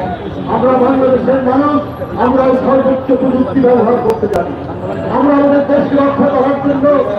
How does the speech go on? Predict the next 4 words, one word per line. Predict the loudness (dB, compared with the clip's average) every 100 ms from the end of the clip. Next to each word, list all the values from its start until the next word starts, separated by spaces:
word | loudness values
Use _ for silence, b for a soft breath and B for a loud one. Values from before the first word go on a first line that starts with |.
| -6 -2
আকাশ, | 0 0 2 0 0 -4 -4
পাতাল, | -2 0 0 0 0 0 -2
ভূমি, | -2 0 0 0 -4 -10 -2
পানি, | 0 2 2